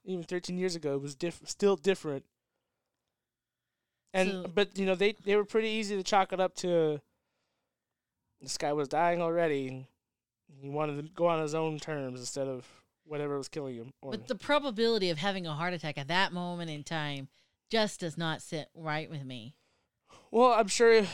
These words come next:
Speaker 1: it was, I mean, it was June. I don't know how cold it gets there. I don't know. If you're wearing a Speedo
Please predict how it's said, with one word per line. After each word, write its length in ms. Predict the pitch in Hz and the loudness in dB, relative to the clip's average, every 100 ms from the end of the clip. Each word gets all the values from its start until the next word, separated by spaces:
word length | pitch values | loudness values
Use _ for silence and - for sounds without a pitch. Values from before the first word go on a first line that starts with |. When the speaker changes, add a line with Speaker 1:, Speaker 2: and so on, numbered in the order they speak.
| - - | -8 -8
Speaker 1:
it 100 | 202 | -4
was, 220 | 208 - - | -2 -4 -6
I 20 | |
mean, 120 | 180 | -4
it 20 | |
was 140 | 160 135 | -2 -4
June. 480 | 127 170 160 160 151 - | 0 2 2 0 -4 -10
I 60 | 156 | -4
don't 80 | 175 | -2
know 60 | 165 | 0
how 100 | 151 | -2
cold 240 | 165 165 | 0 0
it 60 | 151 | 0
gets 180 | 139 | -6
there. 280 | - 139 156 156 _ _ _ _ | -4 -4 -4 -8 _ _ _ _
I 40 | 185 | -8
don't 80 | |
know. 220 | 170 175 170 | -4 -4 -6
If 160 | 156 | -8
you're 120 | 165 175 | -4 2
wearing 240 | 196 208 | 4 4
a 60 | 175 | 2
Speedo 640 | - 196 208 185 170 180 | 0 0 6 8 8 4